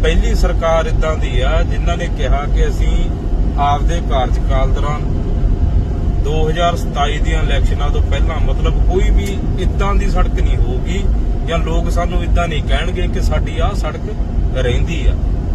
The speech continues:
ਬਣਨ ਵਾਲੀ ਰਹਿੰਦੀ ਆ। ਅਸੀਂ ਮੁੱਖ ਮੰਤਰੀ ਸਾਹਿਬ ਦਾ ਬਹੁਤ ਬਹੁਤ ਧੰਨਵਾਦ ਕਰਦੇ ਹਾਂ ਕਿ ਜਿਨ੍ਹਾਂ ਨੇ ਸੜਕਾਂ ਦੀ ਨੁਹਾਰ ਬਦਲ-,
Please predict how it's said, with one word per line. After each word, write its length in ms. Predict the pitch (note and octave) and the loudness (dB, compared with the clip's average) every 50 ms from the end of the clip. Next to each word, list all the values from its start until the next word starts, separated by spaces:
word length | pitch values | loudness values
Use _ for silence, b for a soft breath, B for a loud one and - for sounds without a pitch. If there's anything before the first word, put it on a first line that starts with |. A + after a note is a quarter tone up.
| - - - - - - - - | 2 2 2 2 2 2 2 2
ਬਣਨ 260 | - C#3 C#3+ C3+ C3 | 4 2 2 0 0
ਵਾਲੀ 280 | - - - - - - | -2 -2 0 0 2 2
ਰਹਿੰਦੀ 360 | - - - - - - - | 2 0 2 0 0 2 2
ਆ। 1000 | - - - - - - - - - - - - - - - - - - - - | 0 0 0 -2 0 0 0 0 0 2 2 2 2 2 2 2 0 0 0 0
ਅਸੀਂ 240 | - - - C#3+ - | 0 0 -2 0 0
ਮੁੱਖ 200 | - - D3 - | 0 0 0 -2
ਮੰਤਰੀ 420 | - - C#3 - - - D3 D3 | -2 -2 -2 -2 -2 0 0 -2
ਸਾਹਿਬ 260 | D3 C#3+ - - - | -2 -2 -2 -4 -4
ਦਾ 80 | C#3+ C#3+ | -4 -2
ਬਹੁਤ 260 | - - - - - | -2 -2 -2 -2 -2
ਬਹੁਤ 280 | - - - C#3+ C#3+ C#3 C3+ | -2 0 0 -2 -4 -4 -6
ਧੰਨਵਾਦ 340 | C3+ B2+ A#2 - - - - | -4 -2 -2 -2 -2 -2 -4
ਕਰਦੇ 380 | - C3 B2+ B2+ - D3 D3 C3+ | -2 -4 -4 -2 -2 -2 -2 -2
ਹਾਂ 120 | C3+ - - - - - - - - - - - - - - - - - - - | -2 -4 -2 -2 0 0 0 0 0 0 0 2 2 4 4 4 4 4 2 4
ਕਿ 340 | - - - - - - - - - - - - | 4 4 4 4 2 2 2 0 0 0 -2 -2
ਜਿਨ੍ਹਾਂ 240 | - - - - | -2 -2 -4 -4
ਨੇ 120 | C#3+ D3 - | -4 -4 -2
ਸੜਕਾਂ 480 | - - - B2 A#2 - - D3+ D3 | -2 -2 -2 -2 0 0 0 0 -2
ਦੀ 140 | D3 - - | -4 -4 -4
ਨੁਹਾਰ 440 | - - - - C#3 C3+ C3 B2+ - | -4 -2 -2 -2 -2 0 0 0 2
ਬਦਲ-, 400 | - - - - - - A#2 | 2 2 2 2 2 2 0